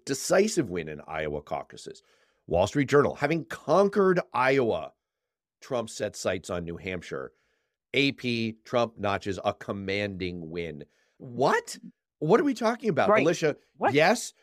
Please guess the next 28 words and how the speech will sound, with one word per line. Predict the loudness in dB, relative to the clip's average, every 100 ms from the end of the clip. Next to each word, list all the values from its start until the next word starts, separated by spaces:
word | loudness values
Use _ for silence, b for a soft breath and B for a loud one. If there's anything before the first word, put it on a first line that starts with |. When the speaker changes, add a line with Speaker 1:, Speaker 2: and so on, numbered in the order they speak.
| _
Speaker 1:
to | -4 0
everything | 2 2 0 -2 -4
you | -4
just | -2 -2 2
said. | 2 2 _ _ _ _ _ -16
Half | -6 0 2 2 -4 _ _ _ 2
of | 2 0 -2
Iowa | 2 2 2 -2 -8 _
caucus | -8 -8 -6 -12 -14
goers | -18 -18 -20 -20 -20 _ _
said, | -8 -2 2 0 -2 -10 _ _ _ _ -2
"No, | 0 2
thank | 0 -4
you." | -10 -18 _
They | -6 -2
said, | -2 -2 -4
"We | -8 -8 -6
would | -6
be | -8
interested | -10 -12 -12 -10
in | -8
someone | -6 -2 0
else." | 0 -2 b b
And | 0
not | 2 2
just | 0 0
someone | 0 2 2
else, | 4 4 2 -2